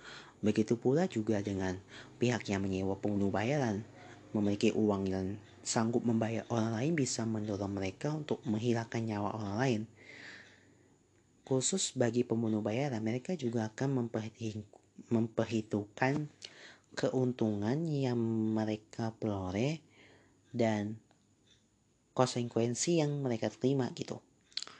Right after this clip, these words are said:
Jadi proses berpikir untung rugi inilah yang nantinya akan mempengaruhi lah keputusan mereka apakah mau menerima order pembunuhan atau tidak. Yang kedua adalah emosi.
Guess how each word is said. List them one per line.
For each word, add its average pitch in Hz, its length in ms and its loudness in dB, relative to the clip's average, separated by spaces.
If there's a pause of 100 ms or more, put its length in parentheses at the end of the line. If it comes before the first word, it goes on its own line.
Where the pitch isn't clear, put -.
(400)
Jadi 120 240 6
proses - 640 -2
berpikir 120 720 0 (160)
untung 120 400 0
rugi 117 400 0
inilah 139 320 2
yang 147 240 0
nantinya 113 480 0
akan 120 400 -2
mempengaruhi 113 640 2
lah 95 160 0 (640)
keputusan 110 640 2
mereka 104 480 -2
apakah 117 320 -2
mau 107 160 0
menerima 101 640 0
order 104 240 0
pembunuhan 101 640 -2
atau 110 160 -4
tidak. 101 320 -2 (880)
Yang 131 280 2
kedua 147 280 0
adalah 135 240 0
emosi. 110 480 -2